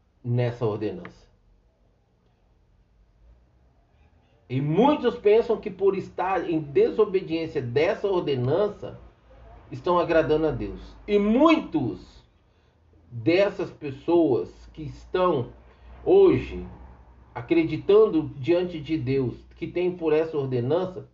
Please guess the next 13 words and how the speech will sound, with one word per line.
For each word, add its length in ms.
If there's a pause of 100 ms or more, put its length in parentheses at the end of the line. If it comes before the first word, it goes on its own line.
(440)
estão 360
fora 580
do 140
propósito 680
de 100
Deus 400
e 60
fazendo 560
aquilo 480
que 100
desagrada 640
a 40
Deus. 560